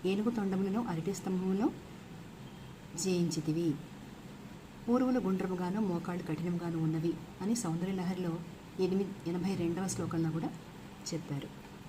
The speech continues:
నలభైవ నామం మాణిక్య మకుటాకార జానుద్వయ విరాజిత.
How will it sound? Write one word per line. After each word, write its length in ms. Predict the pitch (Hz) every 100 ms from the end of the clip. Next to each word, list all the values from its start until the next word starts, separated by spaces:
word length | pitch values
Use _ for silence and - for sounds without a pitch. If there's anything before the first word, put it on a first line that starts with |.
| - 196
నలభైవ 560 | 190 180 175 156 160 233 - - - - - - - 175
నామం 280 | 156 139 135 - - - -
మాణిక్య 520 | 196 190 208 247 - 240
మకుటాకార 840 | 185 170 196 190 185 175 170 214 302 -
జానుద్వయ 500 | 180 175 185 180 180
విరాజిత. 440 | 196 151 147 147